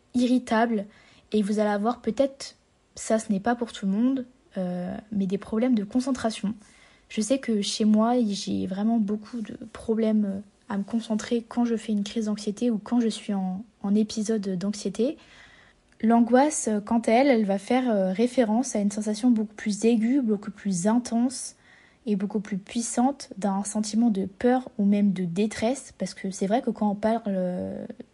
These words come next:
d'angoisse ou de crise de panique, on a vraiment le mot détresse qui peut venir à nous. C'est-à-dire que votre cerveau, il va se mettre en position de danger imminent et donc il va essayer de vous protéger comme il peut en faisant ressortir plusieurs symptômes,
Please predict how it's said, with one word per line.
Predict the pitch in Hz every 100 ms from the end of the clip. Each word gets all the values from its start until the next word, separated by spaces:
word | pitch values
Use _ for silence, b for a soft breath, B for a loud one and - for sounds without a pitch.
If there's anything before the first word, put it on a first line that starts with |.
| -
d'angoisse | 175 214 202 214 254 233
ou |
de | 185
crise | - 226
de |
panique, | 208 196 214 247 -
on | 185 180 180
a |
vraiment | 185 190 202 226 220
le | 196
mot | 185 185
détresse | 170 226 226 247
qui | 240 -
peut | 202
venir | 185 208
à | 196
nous. | 185 208 320 b b
C'est-à-dire | - - 214 294
que | -
votre | 214 202
cerveau, | - 220 208 220 285 311 - _
il | 202
va | 202 202
se | -
mettre | 208 226 277 -
en | 202
position | 196 - 220 214 277
de | 220
danger | 190 214 247 247
imminent | 262 233 220 214 285 -
et | 214
donc | 226 262
il | 226
va | 196
essayer | 202 240
de | 233
vous | 202
protéger | 185 233 226 226 254
comme | 254 262
il | 233
peut | 214 240 262
en | 208
faisant | 202 214 214
ressortir | 220 - 208 - 220
plusieurs | - 226 220
symptômes, | - 202 202 277 320